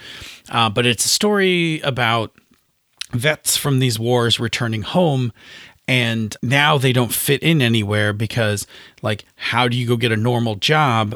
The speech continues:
when you can stop a twenty millimeter round with your skin and can, and can carry a car, right? So, so it's about the story of these vets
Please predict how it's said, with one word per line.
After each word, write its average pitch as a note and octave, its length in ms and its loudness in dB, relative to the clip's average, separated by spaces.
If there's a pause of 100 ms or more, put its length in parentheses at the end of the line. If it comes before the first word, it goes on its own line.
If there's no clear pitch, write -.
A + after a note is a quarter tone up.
when A2+ 240 -2
you A2 120 -4
can G#2+ 160 -4
stop A2+ 360 2
a A#2 80 -2
twenty A#2 360 0
millimeter A2+ 520 0
round A2+ 560 -2
with G#2 160 -8
your G#2 120 -6
skin B2 500 2
and G#2 140 0
can, G#2+ 140 -4 (140)
and G#2 220 0
can G#2 140 -6
carry A2+ 360 -2
a F#2+ 80 -4
car, - 640 -2 (560)
right? A#2 320 0
So, B2 400 0 (460)
so D3 260 2
it's C3+ 160 0
about D3 300 2
the C#3+ 80 -2
story F#3 340 2
of C3+ 120 -2
these B2+ 220 0
vets E3+ 520 -2